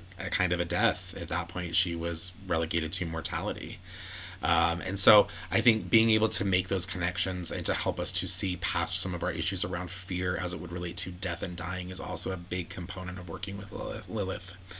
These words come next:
Um, they help connect us. She, she helps connect us to our physical body. And we live in a world right now that is very caught up in the physical,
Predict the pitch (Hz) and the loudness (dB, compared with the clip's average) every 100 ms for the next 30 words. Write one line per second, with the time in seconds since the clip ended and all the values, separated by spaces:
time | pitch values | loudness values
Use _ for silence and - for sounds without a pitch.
0 | - - - - - 92 95 90 82 - | -12 -12 -14 -10 0 4 4 2 -2 -10
1 | - - - - - - - - - - | -16 -16 -18 -18 -18 -20 -18 0 0 0
2 | - - - - - - - - - 110 | -6 -14 -14 -14 -16 -16 -16 -10 4 8
3 | 123 - - - 131 131 139 120 107 123 | 8 6 0 4 4 6 8 10 10 10
4 | 120 - - 101 101 - 101 101 92 - | 8 8 6 6 6 6 6 4 2 0
5 | 95 85 - - 98 87 85 - 95 90 | 0 0 2 4 2 0 -2 0 0 0
6 | 90 82 82 - - - - - - - | -2 -2 -2 -2 -6 -10 -16 -18 -18 -18
7 | - - - - - - 90 92 90 92 | -18 -16 -14 -12 -14 -6 0 2 2 0
8 | 95 95 95 101 92 98 98 95 80 90 | 2 2 4 2 4 6 6 4 2 0
9 | 87 85 87 87 92 90 90 90 80 98 | 0 0 -2 -2 -2 -2 -2 -2 -4 -4
10 | 90 92 95 110 - - 92 90 87 87 | 0 4 4 4 2 2 2 2 0 -2
11 | 87 85 - 87 92 90 104 113 | -2 -2 -4 0 0 2 4 4